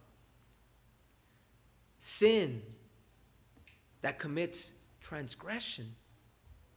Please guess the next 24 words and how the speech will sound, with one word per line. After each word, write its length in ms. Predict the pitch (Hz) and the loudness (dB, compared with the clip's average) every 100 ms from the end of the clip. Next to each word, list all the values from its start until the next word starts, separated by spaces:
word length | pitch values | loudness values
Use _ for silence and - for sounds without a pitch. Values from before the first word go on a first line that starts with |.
| - - - - | -20 -20 -20 -12
lawlessness, 960 | 139 180 214 151 - 113 - - - - - - - - - - - - - - - - - - - - - - | -6 -4 -4 -6 -8 -14 -16 -16 -16 -20 -20 -20 -20 -20 -20 -20 -18 -18 -20 -20 -20 -20 -20 -20 -20 -20 -20 -8
it 120 | 170 175 | -2 0
was 180 | 180 | 0
that 220 | 143 135 - | -2 -8 -8
sin 460 | - 202 214 156 | -6 -4 -2 -2
that 180 | 120 117 - - - - - | -4 -8 -12 -20 -20 -16 -8
brought 280 | 131 123 | -8 -8
pride 440 | - - - 170 135 | -16 -10 -8 -6 -6
and 180 | 117 107 | -8 -10
rebellion 800 | 107 131 139 170 143 117 107 101 - - - - - - - - - | -12 -10 -8 -8 -8 -8 -10 -16 -20 -20 -20 -20 -20 -20 -20 -20 -20
in 140 | - 104 | -16 -12
heaven. 420 | - 143 131 101 - - - - - - - - - - | -10 -10 -12 -14 -18 -20 -20 -20 -20 -20 -20 -20 -10 6
And 120 | 175 | 8
he 100 | 196 | 8
decided 580 | 185 175 - 226 247 220 | 6 4 10 12 12 12
to 80 | - | 10
take 220 | - 202 | 4 8
a 100 | 175 | 8
third 480 | 170 - 247 285 254 | 6 10 12 12 12
of 120 | 208 | 12
the 140 | 180 185 | 10 8
angels 520 | 233 254 208 185 - | 8 6 6 4 8
with 300 | 180 240 - | 12 12 10
him. 240 | 170 120 | -2 -4